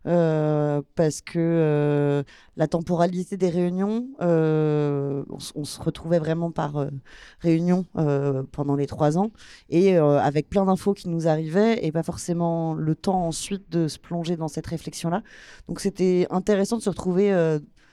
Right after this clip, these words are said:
pendant deux jours à, à échanger sur, euh, nous, ce qu'on percevait de tout ça, et de pouvoir, euh, ouais, pouvoir, euh, pouvoir rebondir les uns sur les autres. Alors après, par rapport à la question que vous posiez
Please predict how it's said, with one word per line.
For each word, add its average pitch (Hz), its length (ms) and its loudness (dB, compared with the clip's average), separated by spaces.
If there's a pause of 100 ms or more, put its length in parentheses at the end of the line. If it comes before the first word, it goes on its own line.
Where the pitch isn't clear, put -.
(140)
pendant 170 280 0
deux 180 180 2
jours 208 240 2
à, 151 380 2 (560)
à 156 260 4
échanger 190 480 2
sur, 180 280 -2
euh, 147 840 4
nous, 220 180 4
ce - 120 -6
qu'on 160 340 -6
percevait 175 420 0
de - 60 -6
tout - 120 -16
ça, 202 380 2
et 175 60 -2
de - 40 -12
pouvoir, 156 400 0
euh, 143 400 0 (680)
ouais, 220 120 4
pouvoir, 160 380 0
euh, 147 340 4
pouvoir 165 280 0
rebondir 170 400 0
les 170 140 0
uns 165 80 0
sur 170 140 -6
les 170 160 2
autres. 254 180 0
Alors 165 200 0
après, 175 200 -2
par 180 160 0
rapport 170 260 2
à 175 60 4
la 160 100 0
question 175 380 -8
que 170 140 -6
vous 151 220 -6
posiez 160 600 -4